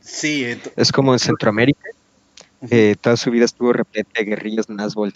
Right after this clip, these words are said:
Speaker 2: y lo único que sale de ahí es gente color marrón con sus, eh, el martillo y la hoz envuelta en el círculo blanco y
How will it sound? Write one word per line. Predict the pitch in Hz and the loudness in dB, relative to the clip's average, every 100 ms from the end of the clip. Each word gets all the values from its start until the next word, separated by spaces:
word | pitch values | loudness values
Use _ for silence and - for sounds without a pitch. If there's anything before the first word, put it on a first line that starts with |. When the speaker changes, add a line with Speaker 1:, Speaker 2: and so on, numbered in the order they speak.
| - | -6
Speaker 2:
y | 87 80 | -8 -6
lo | 95 107 | -4 -2
único | 110 120 - | -2 -4 -6
que | - | -6
sale | - 110 117 | -2 2 4
de | 104 | 4
ahí | 98 104 | 2 2
es | 110 - | 0 0
gente | 107 104 104 | -10 -6 -4
color | 107 101 101 | 0 2 2
marrón | 104 98 95 95 | -2 -2 -2 -2
con | - 101 | -6 -8
sus, | 98 85 - - _ _ _ _ _ _ _ - | -8 -8 -10 -18 _ _ _ _ _ _ _ 0
eh, | 101 95 | 2 2
el | 98 | 0
martillo | 98 - - 104 110 | -2 -2 0 2 4
y | |
la | 107 98 95 | 4 4 4
hoz | 101 101 - | 2 0 -4
envuelta | 98 95 98 107 | -4 -4 -4 -4
en | 98 | -4
el | 87 | -6
círculo | - - - - 185 | -8 -10 -10 -4 -2
blanco | 175 180 175 95 - - | 0 -2 -4 -6 -6 -6
y | - | -6